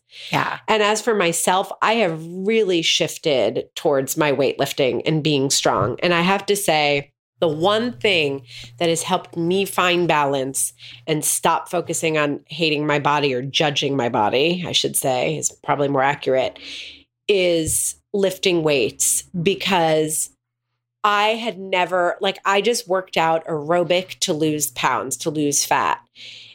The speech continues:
Speaker 2: And I was scared to lift weights 'cause I thought it would make me bulky, which is a total myth. Whatever, look it up. We, too long to go into here. But being strong and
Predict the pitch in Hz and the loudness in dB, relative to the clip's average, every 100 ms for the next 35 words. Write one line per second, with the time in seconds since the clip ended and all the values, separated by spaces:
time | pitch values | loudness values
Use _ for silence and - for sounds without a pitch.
0 | _ - 202 185 175 165 185 185 202 - | _ -2 2 2 2 0 0 2 2 -2
1 | - 185 175 202 202 240 247 247 - 285 | 0 2 2 2 0 0 0 0 -2 0
2 | 294 - 180 175 - 170 160 - 170 160 | -2 -6 -2 -2 0 0 2 0 0 -2
3 | 151 151 147 156 135 143 151 - 185 214 | 0 -2 -2 -6 -2 -2 -2 -2 0 0
4 | 226 - - 170 - 151 156 - - - | -2 -4 -2 -2 0 0 0 -2 -2 2
5 | 180 165 160 156 151 - - - _ - | 2 2 2 0 -2 -12 -18 -20 _ -18
6 | 131 147 143 139 151 151 147 156 143 139 | -4 0 0 2 2 2 2 2 2 2
7 | 160 - 151 151 - - - 247 156 165 | 0 -4 0 0 0 -2 0 2 2 2
8 | 165 160 156 156 156 135 - 147 170 220 | 0 0 0 0 -2 -4 0 2 2 0
9 | - - - - - _ - 170 - 233 | -4 -14 -14 -16 -20 _ -14 -14 -6 -2
10 | 214 - _ _ _ 180 190 240 269 262 | -2 -2 _ _ _ -6 -4 -2 -2 -2
11 | - - 151 151 202 233 - 180 165 | -2 0 2 2 0 -2 -2 -2 -2